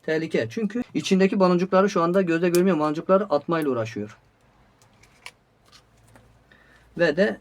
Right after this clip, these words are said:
e, bizim, e, koruyucu silikonumuz onu daha da kolaylaştıracak.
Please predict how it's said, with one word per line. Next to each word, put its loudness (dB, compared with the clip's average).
e, -12
bizim, -6
e, 0
koruyucu -4
silikonumuz -4
onu -2
daha 2
da -2
kolaylaştıracak. -6